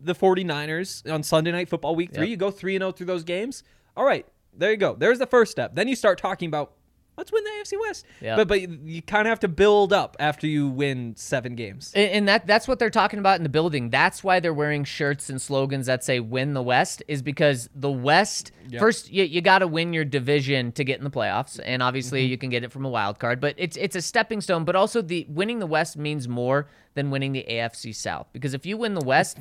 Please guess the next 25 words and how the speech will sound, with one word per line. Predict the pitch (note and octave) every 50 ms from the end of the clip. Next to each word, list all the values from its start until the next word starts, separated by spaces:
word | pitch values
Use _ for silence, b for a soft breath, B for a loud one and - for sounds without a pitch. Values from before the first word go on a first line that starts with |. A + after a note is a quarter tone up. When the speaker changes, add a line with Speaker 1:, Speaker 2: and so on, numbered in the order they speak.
| - -
Speaker 1:
<laughs> | - _
Speaker 2:
you | - C#3 E3 F#3+
have | G3+ G3 F3 D3+
just | B2+ B2 C3+ D#3 D#3 D#3+ D#3+ - - B2 A#2 G#2+
beat | D#3 D#3 E3 F3 E3 _
out | - C#3 C#3+ C#3 C#3 C#3+ - b b b b b b _ _ _ _ _ _ _
two, | - - - G#3 G#3 A3 A3+ A3+ A#3 B3 B3 - _ _ _ _ _ _ _ _
potentially | - C4+ - _ _ - F4 D4 D4 D4+ - - C4 A#3+ A3 F#3+
three | E3+ - _ F#3 F3 F3+ F3 E3+ E3+ D#3
other | - D3 D3+ C#3+ C#3 C#3+ C#3
Super | - - - - - F#3+ G3 D#3 G3 F#3
Bowl | D#3 D#3+ D#3 D3+
contenders, | D3 - C3+ B2 D3 C#3 C3+ A#2 G2+ -
'cause | - C#3 B2
I | B2 C3 D3
believe | C#3+ D3 C#3+ C#3+ C#3+ B2+
the | A#2+
Chiefs | A2+ - - C3+ C3 - -
and | B2+ B2+ B2
the | A#2+
Chargers | A2+ - B2+ A#2+ A#2+ A#2 A#2 A2+ A#2
are | A2+ A#2+
Super | A#2 - - C#3 - -
Bowl | A#2 A2+ A2+ A2
contenders. | - A#2+ A2+ C3 C3 B2 A#2+ A2+ -